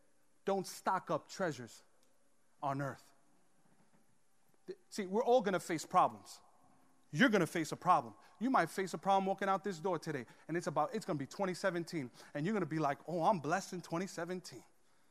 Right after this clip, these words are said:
I'm gonna find my husband in twenty seventeen. I'm gonna find my wife in twenty seventeen."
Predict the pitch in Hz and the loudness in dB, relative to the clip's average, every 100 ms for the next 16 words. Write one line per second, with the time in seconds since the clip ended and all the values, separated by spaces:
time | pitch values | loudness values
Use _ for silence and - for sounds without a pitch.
0 | _ _ _ _ _ _ _ _ - 294 | _ _ _ _ _ _ _ _ -20 -20
1 | _ _ _ _ _ _ _ _ _ - | _ _ _ _ _ _ _ _ _ -18
2 | - 240 180 147 - 185 185 170 208 185 | 2 4 4 -2 2 4 4 4 4 2
3 | 175 156 156 - 147 175 147 147 165 131 | 0 0 -4 -4 -4 -4 -4 -6 -8 -12
4 | 127 - _ - - - 185 247 165 - | -18 -20 _ -20 -20 0 4 6 4 6
5 | 202 196 165 202 185 156 170 170 135 - | 8 8 8 6 6 4 2 0 -6 -4
6 | 165 175 185 165 175 - 123 | -4 -2 -4 -4 -4 -6 -10